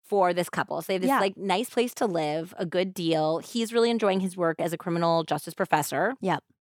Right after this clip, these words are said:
Speaker 1: They have two beautiful children. And Diane was also volunteering at various charitable organizations. She was working, um, with the Gulf War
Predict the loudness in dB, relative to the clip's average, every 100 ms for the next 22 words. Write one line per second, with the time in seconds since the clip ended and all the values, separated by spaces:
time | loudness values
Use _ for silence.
0 | 0 2 2 0 -6 -8 -2 2 2 0
1 | -2 -2 -4 -4 -2 -2 -4 -10 _ _
2 | _ 0 2 4 2 2 2 2 -2 -2
3 | -2 0 2 2 4 4 0 0 0 2
4 | 0 -2 0 -2 -2 -4 -6 2 2 4
5 | 2 0 0 0 0 0 0 -2 0 -2
6 | -4 -6 -12 -16 -14 -4 0 2 4 2
7 | 0 0 -2 -2 -2 -4 -2 -2 -2 -6
8 | -10 -14 -20 _ 0 4 4 4 0 -10
9 | _ _ -6 -2 0 2 2 0 -2 2
10 | 4 4 2 0 -2